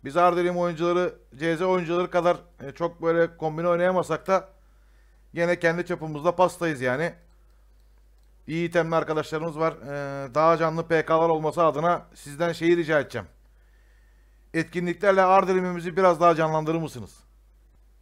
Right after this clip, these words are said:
Biz oyuncular olarak yapılacak bütün etkinliklere varız. Bir de ben mesela seneler önce oynarken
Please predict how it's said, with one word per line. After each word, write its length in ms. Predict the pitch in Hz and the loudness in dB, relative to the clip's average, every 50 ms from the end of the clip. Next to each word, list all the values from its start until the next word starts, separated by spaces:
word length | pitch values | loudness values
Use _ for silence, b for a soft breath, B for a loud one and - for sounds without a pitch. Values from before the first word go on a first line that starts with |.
| _ _ _ _ _ _ _ _ _ _ _ _ _ _ _ _ _ - | _ _ _ _ _ _ _ _ _ _ _ _ _ _ _ _ _ -12
Biz 140 | 139 147 156 | -8 -4 -2
oyuncular 340 | 175 175 180 170 170 190 202 | -2 0 0 0 0 0 2
olarak 480 | 202 202 196 196 202 202 - - - _ _ _ _ _ _ _ _ _ _ _ _ _ _ _ _ _ _ _ _ _ _ _ _ - | 2 2 4 4 4 2 2 -2 -20 _ _ _ _ _ _ _ _ _ _ _ _ _ _ _ _ _ _ _ _ _ _ _ _ -4
yapılacak 440 | 156 165 165 180 180 190 196 196 185 | -2 -2 0 0 -2 -2 -2 -4 -4
bütün 180 | 180 214 220 | -6 -4 -2
etkinliklere 600 | 214 202 208 - 190 180 175 170 185 185 185 190 | -2 -2 -2 -4 -6 -6 -4 -2 0 2 2 4
varız. 300 | 196 196 170 127 - - - _ _ _ _ _ _ _ _ _ _ _ _ _ _ _ _ _ _ _ _ _ _ _ _ _ - | 2 2 0 0 -4 -10 -20 _ _ _ _ _ _ _ _ _ _ _ _ _ _ _ _ _ _ _ _ _ _ _ _ _ -12
Bir 120 | 135 160 175 | -6 -2 0
de 240 | 202 208 202 - - _ _ _ _ _ _ | 0 0 0 -2 -8 _ _ _ _ _ _
ben 240 | 127 143 170 185 185 | -2 2 2 2 2
mesela 400 | 185 185 175 - 190 185 185 180 | 0 -2 -4 -2 0 2 2 2
seneler 360 | 180 180 175 175 185 196 196 | 0 -2 -4 -2 0 0 0
önce 320 | 185 185 175 170 185 185 | 0 -2 0 0 2 2
oynarken 540 | 156 160 165 165 185 196 196 - 185 190 185 | 2 2 0 2 2 2 0 0 -2 -4 -4